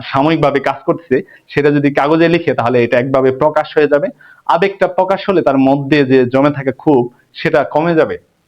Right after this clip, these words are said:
তারপর হচ্ছে, তাকে আমরা খেলাধুলা বা শারীরিক বিভিন্ন কার্যক্রমে যুক্ত করতে পারি। যখন সে খেলাধুলা বা বিভিন্ন শারীরিক কার্যক্রমে যুক্ত হবে, তখন আসলে তার ওই যে আবেগটা ওইখানে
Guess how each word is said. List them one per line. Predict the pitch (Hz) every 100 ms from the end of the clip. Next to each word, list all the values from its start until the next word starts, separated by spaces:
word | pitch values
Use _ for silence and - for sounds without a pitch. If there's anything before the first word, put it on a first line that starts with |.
| _ _ _ _ _ _ _
তারপর | - 147 147 180
হচ্ছে, | 165 180 196
তাকে | 160 160
আমরা | 160 156
খেলাধুলা | - 143 156 165 170
বা | 151 143
শারীরিক | - 139 156 170 156
বিভিন্ন | 151 143 139
কার্যক্রমে | 139 147 156 156 147
যুক্ত | 110 127 139
করতে | 147 143
পারি। | 143 139 170
যখন | 156 143
সে | 131 139 135 123
খেলাধুলা | - 135 127 131 127
বা | 120 113 -
বিভিন্ন | 127 123 123 123 - _ -
শারীরিক | - 151 165 196 196
কার্যক্রমে | 170 165 175 175 170
যুক্ত | 139 156 170
হবে, | 160 117 202 - _ _ _
তখন | - 165 175
আসলে | 160 170 160
তার | -
ওই | 139
যে | 127
আবেগটা | 113 135 156 156 147
ওইখানে | 120 123 135 113